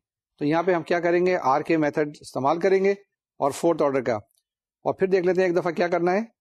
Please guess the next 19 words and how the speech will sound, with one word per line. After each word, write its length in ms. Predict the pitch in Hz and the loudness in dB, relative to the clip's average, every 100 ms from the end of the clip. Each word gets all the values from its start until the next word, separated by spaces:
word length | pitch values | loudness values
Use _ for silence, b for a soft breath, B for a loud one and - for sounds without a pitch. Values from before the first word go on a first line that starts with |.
| _ _ _ _ _ - | _ _ _ _ _ -4
And 180 | 160 156 | 0 2
we 180 | 156 208 | 2 2
have 120 | 180 185 | 2 -2
to 60 | - | -2
find 200 | 160 170 | 0 0
the 60 | 165 | 2
solution 300 | 165 165 196 | 0 2 2
of 60 | 175 | 2
the 80 | 139 | 2
given 200 | 185 190 | 2 2
differential 400 | 175 170 180 170 | 2 0 2 2
equation 340 | 156 156 202 185 | 2 0 0 -2
at 80 | 147 | -2
the 60 | 165 - | -2 0
past 340 | 160 185 214 - - | 2 2 0 -6 -2
four 280 | 165 175 190 185 147 | 4 4 4 0 -6
equally 300 | 147 165 175 170 - | -2 2 4 2 0
spaced 400 | - 160 160 - | 0 0 0 -2
points۔ 260 | 143 123 | -4 -4